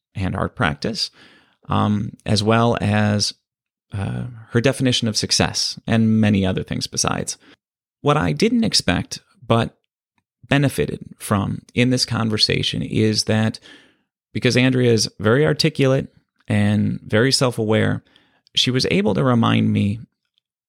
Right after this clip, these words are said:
of this fact, of this kind of fundamental fact that the challenges that artists face are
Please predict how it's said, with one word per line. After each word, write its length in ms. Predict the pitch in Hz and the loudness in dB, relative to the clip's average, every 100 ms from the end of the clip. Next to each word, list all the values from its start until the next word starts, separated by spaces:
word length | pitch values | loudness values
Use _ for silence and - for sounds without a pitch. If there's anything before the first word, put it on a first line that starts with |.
| _ - | _ -6
of 140 | 104 | -2
this 180 | 104 - | 0 0
fact, 400 | - 98 - - | 0 -2 -2 -6
of 100 | - | -6
this 140 | 87 | -4
kind 200 | - 98 | -2 -2
of 40 | 92 | -2
fundamental 520 | - 139 127 120 113 | 0 0 2 0 0
fact 480 | - 92 - - - _ - | -2 -4 -4 -8 -18 _ -2
that 300 | 95 90 - _ _ _ - | 0 0 -4 _ _ _ -2
the 100 | 131 | -2
challenges 540 | - 180 202 190 165 | 2 2 2 2 2
that 140 | 120 - | 0 0
artists 340 | 113 113 - - | 0 0 0 0
face 540 | 98 101 - - - _ _ _ _ _ | 0 -2 -2 -6 -10 _ _ _ _ _
are 460 | 110 110 104 110 | 0 2 0 -4